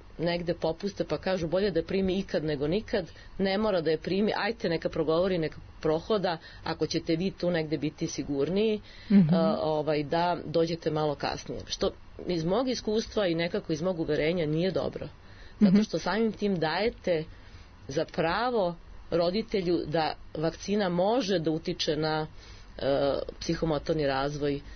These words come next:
Speaker 1: deteta. Sa druge strane, kalendar vakcinacije nije napravljen slučajno.
Speaker 2: To sam tela da vas
Speaker 1: Baš
Speaker 2: pitam,
Speaker 1: tako.
Speaker 2: ima li
Speaker 1: Znači,
Speaker 2: razlike
Speaker 1: nama
Speaker 2: ako se
Speaker 1: bi
Speaker 2: primi
Speaker 1: se
Speaker 2: šest
Speaker 1: ogroman
Speaker 2: meseci
Speaker 1: broj
Speaker 2: kasnije?
Speaker 1: problema rešio time što bismo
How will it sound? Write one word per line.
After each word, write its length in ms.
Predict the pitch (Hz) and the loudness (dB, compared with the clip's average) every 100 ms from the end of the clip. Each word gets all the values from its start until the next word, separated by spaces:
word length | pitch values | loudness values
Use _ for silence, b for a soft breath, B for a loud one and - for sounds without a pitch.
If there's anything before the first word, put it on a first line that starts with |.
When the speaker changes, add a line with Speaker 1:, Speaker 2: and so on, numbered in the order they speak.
| B - 143 139 | B -2 0 0
Speaker 1:
deteta. 400 | - - 135 135 | 0 -4 -6 -4
Sa 120 | 147 | -2
druge 240 | 143 151 | 0 0
strane, 480 | 180 165 160 180 160 B - | -2 -2 0 0 -2 B -4
kalendar 360 | 165 139 156 160 | 0 2 2 0
vakcinacije 600 | 151 165 143 135 - 170 | -2 -2 0 -2 0 0
nije 180 | 156 170 | 2 0
napravljen 420 | 135 165 156 156 | 0 0 0 -2
slučajno. 500 | - 139 - 135 135 - | -4 -6 -6 -6 -8 2
Speaker 2:
To 100 | 220 | 6
sam 140 | 214 | 8
tela 160 | 233 226 | 8 8
da 80 | 214 | 6
vas 120 | 208 | 4
Speaker 1:
Baš 120 | - | 4
Speaker 2:
pitam, 160 | 196 214 | 2 4
Speaker 1:
tako. 100 | 214 | 4
Speaker 2:
ima 160 | 233 | 4
li 280 | 254 226 220 | 6 6 6
Speaker 1:
Znači, 280 | 190 190 220 | 4 0 2
Speaker 2:
razlike 400 | 208 208 247 - | 2 4 4 4
Speaker 1:
nama 220 | 226 226 | 4 2
Speaker 2:
ako 100 | 254 | 2
se 60 | 226 | 2
Speaker 1:
bi 60 | |
Speaker 2:
primi 260 | 226 220 214 | 4 4 4
Speaker 1:
se 60 | 220 | 4
Speaker 2:
šest 120 | 220 | 6
Speaker 1:
ogroman 300 | 220 - 214 | 6 6 4
Speaker 2:
meseci 160 | 247 | 2
Speaker 1:
broj 120 | 208 185 | 2 2
Speaker 2:
kasnije? 120 | - | 2
Speaker 1:
problema 360 | 190 202 214 | 2 4 2
rešio 300 | 196 180 233 | 2 2 0
time 240 | 180 185 196 | -2 -2 -2
što 160 | - | 0
bismo 340 | 165 190 175 | -2 0 0